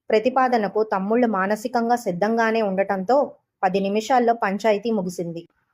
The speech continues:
తల్లి బతుకును ముగ్గురు భాగాలు వేసుకున్నారు. రాంబాయి సమక్షంలోనే జరుగుతున్న ఈ చర్చను మౌనంగా వింటోన్న ఆమెతో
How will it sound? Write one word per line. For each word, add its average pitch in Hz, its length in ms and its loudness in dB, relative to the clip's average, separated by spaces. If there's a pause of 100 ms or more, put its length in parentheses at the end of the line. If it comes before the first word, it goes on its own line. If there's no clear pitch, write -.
(360)
తల్లి 240 180 2
బతుకును 220 500 0
ముగ్గురు 214 420 2
భాగాలు 196 500 2
వేసుకున్నారు. 170 680 -4 (560)
రాంబాయి 233 520 2
సమక్షంలోనే 214 800 0
జరుగుతున్న 190 520 0
ఈ 185 320 -4
చర్చను 233 340 0
మౌనంగా 208 500 0
వింటోన్న 190 440 0
ఆమెతో 185 580 -2